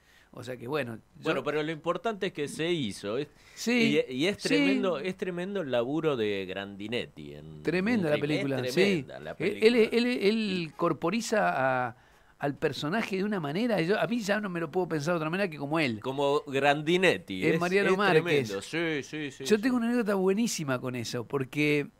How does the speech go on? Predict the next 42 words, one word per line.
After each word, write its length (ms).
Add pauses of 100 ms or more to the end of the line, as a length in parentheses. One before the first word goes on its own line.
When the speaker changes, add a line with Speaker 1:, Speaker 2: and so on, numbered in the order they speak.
(120)
Speaker 1:
eh, 520
apenas 400
había 160
salido 220
la 100
novela, 500 (400)
estamos 300
hablando 260
de 60
dos 100
mil 240
dos. 400 (580)
Eh, 380 (160)
por 140
supuesto, 360
yo 140
no 140
era 200
tan 360
conocido 720
en, 520
por, 200
por 160
el 80
periodismo, 520
porque 220
hacía 160
Speaker 2:
Sí. 20
Speaker 1:
unos 240
dos 240
años 200
que 60
estaba 180
en 40
Buenos 220
Aires, 160
dos, 100
tres 160
años 120
en 80
Buenos 180
Aires. 240